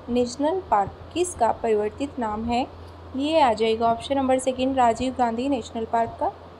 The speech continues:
Question number ट्वेंटी थ्री, ऐंचा नामक घास किस अभयारण्य में पाई जाती है? इसका right answer हो जाएगा option number थर्ड,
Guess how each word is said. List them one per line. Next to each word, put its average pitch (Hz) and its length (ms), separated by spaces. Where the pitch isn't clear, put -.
Question 294 340
number 294 320
ट्वेंटी 262 280
थ्री, 220 220
ऐंचा 269 300
नामक 247 320
घास 233 400
किस 339 260
अभयारण्य 226 400
में 277 200
पाई 220 180
जाती 214 360
है? 233 220
इसका 294 240
right 247 260
answer 240 280
हो 240 100
जाएगा 233 340
option 262 280
number 254 280
थर्ड, 233 560